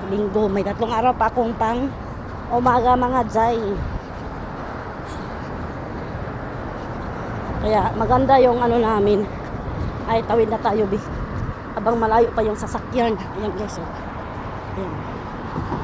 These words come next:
Habang malayo pa sila. Di ba?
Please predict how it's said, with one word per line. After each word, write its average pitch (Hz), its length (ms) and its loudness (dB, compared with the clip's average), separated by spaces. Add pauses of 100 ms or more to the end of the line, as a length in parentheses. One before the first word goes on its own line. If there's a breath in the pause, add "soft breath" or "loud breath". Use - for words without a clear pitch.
(440)
Habang 214 160 -4
malayo 208 480 0
pa 233 80 -6
sila. 190 320 -4 (1120)
Di 202 80 -2
ba? 175 80 -2